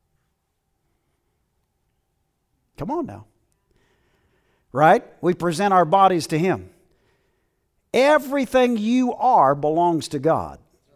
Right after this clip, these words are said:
You say, "Well, how much of God does He, how much of me does God want?" All of you. All of you. He purchased you with a price. You belong to Him. Spirit, soul, body.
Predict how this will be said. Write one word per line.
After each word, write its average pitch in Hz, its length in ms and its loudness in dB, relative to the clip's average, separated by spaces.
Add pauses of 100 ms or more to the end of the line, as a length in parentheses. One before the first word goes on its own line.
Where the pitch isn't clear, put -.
(840)
You - 60 -16
say, 170 180 -2
"Well, 214 180 -4
how 330 180 -6
much 311 240 -6
of 190 100 -6
God 226 260 0
does 202 160 -6
He, 233 240 -8
how 190 160 -8
much 339 240 -8
of 220 80 -10
me 233 140 -8
does 196 160 -8
God 220 260 -2
want?" 277 300 -4 (100)
All 156 280 0
of 135 100 -10
you. 214 160 -10 (1500)
All 175 280 4
of 135 80 -2
you. 202 140 -4
He 202 160 -2
purchased 175 500 -6
you 160 140 -4
with 147 100 -4
a 123 60 -10
price. 165 500 -10 (1800)
You 185 140 -6
belong 185 380 2
to 160 80 -2
Him. 147 320 -4 (400)
Spirit, 196 600 0 (240)
soul, 165 640 0 (240)
body. 113 500 2